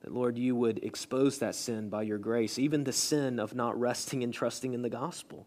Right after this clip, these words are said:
the sin of not resting and trusting in Jesus.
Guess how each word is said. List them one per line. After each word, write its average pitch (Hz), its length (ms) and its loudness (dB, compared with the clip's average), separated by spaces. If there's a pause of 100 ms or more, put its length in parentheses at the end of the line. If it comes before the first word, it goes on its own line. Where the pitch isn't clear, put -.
(520)
the 127 120 -2
sin 139 260 2
of 131 100 2
not 131 220 4
resting 131 380 0
and 120 100 -6
trusting 120 380 -4
in 120 100 -6
Jesus. 117 640 -4